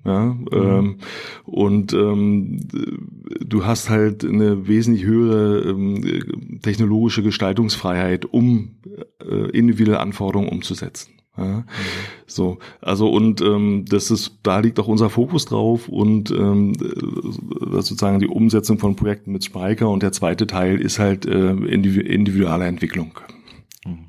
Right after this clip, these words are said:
Speaker 2: Mei-, also meistens sind es dann Großkunden, also
Speaker 1: Ja.
Speaker 2: B two B Großkunden.
Speaker 1: Ja.
Speaker 2: Ähm, w-, also solche Entwicklungen können auch in Millionenhöhe gehen,
Speaker 1: Genau,
Speaker 2: ne?
Speaker 1: also
Speaker 2: Also,
Speaker 1: wir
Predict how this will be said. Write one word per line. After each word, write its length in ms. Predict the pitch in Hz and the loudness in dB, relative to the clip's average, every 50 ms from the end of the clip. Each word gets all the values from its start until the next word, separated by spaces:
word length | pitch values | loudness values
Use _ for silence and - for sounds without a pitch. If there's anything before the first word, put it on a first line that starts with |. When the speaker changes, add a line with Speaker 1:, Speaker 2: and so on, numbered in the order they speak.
| _ - | _ -4
Speaker 2:
Mei-, 260 | 107 107 110 113 - - | 0 0 0 0 -2 -4
also 260 | 107 101 98 - 117 | -4 -4 -2 0 0
meistens 480 | 110 113 123 117 - - 123 110 - | 2 2 2 0 0 -4 -6 -6 -4
sind 160 | 120 110 104 - | -6 -4 -4 -4
es 160 | 101 - - | -8 -6 -4
dann 260 | - 101 95 98 101 | -4 -4 -4 -4 -6
Großkunden, 840 | - - 98 104 104 - - - 131 127 127 123 127 139 143 139 131 - - | -6 -4 -2 -2 -2 -2 -4 -2 0 0 0 0 -2 -2 -2 -2 -4 -4 -2
also 140 | - 87 85 | -2 0 0
Speaker 1:
Ja. 40 | |
Speaker 2:
B 140 | - - 110 | 0 -2 -6
two 160 | - - 117 | -4 -4 -6
B 240 | 107 120 123 131 135 | -2 0 2 4 4
Großkunden. 840 | 123 - - 110 123 123 - - 135 135 135 - 85 139 139 147 - - - - - - - - - _ - - | 2 4 4 4 2 2 0 2 2 2 4 4 2 2 2 0 -2 -4 -16 -20 -20 -20 -20 -20 -20 _ -4 0
Speaker 1:
Ja. 160 | 107 98 98 | 2 2 2
Speaker 2:
Ähm, 360 | 98 98 95 95 92 92 95 95 - - - _ _ | 2 2 0 0 -2 -2 -6 -8 -14 -20 -20 _ _
w-, 80 | - - - - - - - - - _ - - - _ _ _ _ _ _ - - | -18 -16 -16 -16 -16 -18 -20 -20 -20 _ -20 -20 -20 _ _ _ _ _ _ -20 -10
also 220 | - 131 117 107 113 | -6 -6 -4 -4 0
solche 300 | 107 123 117 - - 113 | 0 0 0 0 0 0
Entwicklungen 420 | 110 98 107 113 - - 156 147 | 0 0 0 -2 0 0 0 0
können 340 | - - 143 135 131 127 123 | 2 0 0 0 0 0 0
auch 80 | 117 117 | 0 0
in 140 | 117 117 | 0 2
Millionenhöhe 840 | 117 117 113 117 127 131 135 131 120 110 104 101 98 95 92 92 87 87 | 0 0 2 2 2 2 2 2 2 2 2 0 0 0 0 -2 -2 -2
gehen, 140 | 90 82 | -2 0
Speaker 1:
Genau, 200 | 82 135 95 95 | 2 2 2 2
Speaker 2:
ne? 140 | 104 120 127 | 0 -2 0
Speaker 1:
also 260 | - 98 101 107 98 | 0 2 2 2 0
Speaker 2:
Also, 80 | - - | 0 -2
Speaker 1:
wir 80 | 87 | -4